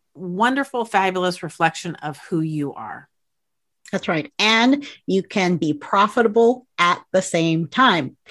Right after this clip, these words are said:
Speaker 2: You don't have to, you know, if you're heart-centered and you want an, to bring an impact to the world, you can absolutely do that and feel good about the fact that you're earning money at the same time and earning the kind of money that you want to.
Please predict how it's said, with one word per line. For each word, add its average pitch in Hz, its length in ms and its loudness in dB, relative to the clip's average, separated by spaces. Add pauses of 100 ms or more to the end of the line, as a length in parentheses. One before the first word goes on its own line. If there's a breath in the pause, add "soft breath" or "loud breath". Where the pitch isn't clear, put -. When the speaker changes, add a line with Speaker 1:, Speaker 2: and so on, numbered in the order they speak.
Speaker 2:
You 175 120 0
don't 196 240 2
have 196 480 0
to, 185 480 2 (160)
you 175 100 -6
know, 170 100 2
if 165 120 -4
you're 214 440 4 (140 loud breath)
heart-centered 247 880 2
and 175 180 -2
you 202 140 2
want 196 340 2
an, - 200 -2 (160)
to 165 260 0
bring 180 260 0
an 175 100 0
impact 208 580 0
to 196 80 0
the 165 80 2
world, 151 760 2
you 196 320 2
can 262 280 0
absolutely 202 720 0
do 226 280 2
that 160 380 0 (140)
and 208 400 2
feel 208 160 4
good 220 260 2
about 190 300 0
the 165 60 -2
fact 175 320 -2
that 226 160 0
you're 240 100 2
earning 233 320 4
money 233 300 4
at - 100 -4
the 202 60 -2
same 214 400 0
time 196 420 -2
and 170 80 -2
earning 220 360 2
the 226 60 2
kind 240 320 0
of 311 120 0
money 143 220 0
that 139 120 -2
you 160 140 -2
want 147 240 -4
to. - 200 -4